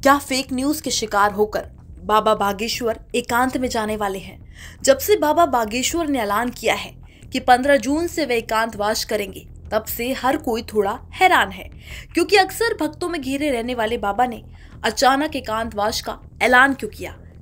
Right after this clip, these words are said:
कहीं इसके पीछे उनकी शादी वाली बात तो नहीं? आपको बता दें कि बागेश्वर धाम के पीठाधीश्वर धीरेंद्र कृष्ण शास्त्री से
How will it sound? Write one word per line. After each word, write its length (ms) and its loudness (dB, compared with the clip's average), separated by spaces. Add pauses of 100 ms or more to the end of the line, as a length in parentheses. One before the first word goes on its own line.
कहीं 140 2
इसके 260 -2
पीछे 420 0 (420)
उनकी 260 2
शादी 400 2
वाली 240 0
बात 300 0
तो 60 -4
नहीं? 220 -10 (380)
आपको 320 0
बता 280 6
दें 140 0
कि 140 2
बागेश्वर 600 0
धाम 280 -2
के 140 -2
पीठाधीश्वर 920 -6 (360)
धीरेंद्र 380 4
कृष्ण 360 -4
शास्त्री 480 -2
से 200 -10